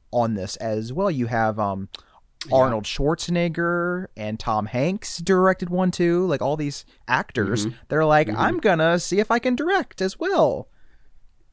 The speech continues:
Speaker 2: Right.
Speaker 1: And some of them were quite good.
Speaker 2: Well, the, um, yeah, they were. I mean, when we get to, um, uh, Television Terror, you know, this Charlie, uh, Picerni, right? Or,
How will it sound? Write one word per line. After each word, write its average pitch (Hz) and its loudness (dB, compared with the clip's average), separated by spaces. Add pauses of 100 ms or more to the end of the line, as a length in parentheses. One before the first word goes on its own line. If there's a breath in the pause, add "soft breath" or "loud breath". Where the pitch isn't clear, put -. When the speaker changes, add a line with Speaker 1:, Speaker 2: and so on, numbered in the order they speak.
(240)
Speaker 2:
Right. 151 -2
Speaker 1:
And 196 -4
some 151 -2
of 202 0
them 247 2
were 247 -2
quite 226 0
good. 277 -2
Speaker 2:
Well, - 2
the, 123 -2
um, 107 0 (840)
yeah, 370 0
they 392 0
were. 320 -2
I 151 2
mean, 165 4
when 147 0
we 147 0
get 143 -2
to, 127 0
um, 104 -2 (1120 loud breath)
uh, 123 0
Television 131 0
Terror, 135 -2
you 113 -6
know, 110 -6
this 104 -6
Charlie, 120 -2 (400)
uh, 98 -2 (220)
Picerni, 165 0 (140)
right? - -10 (260)
Or, - -14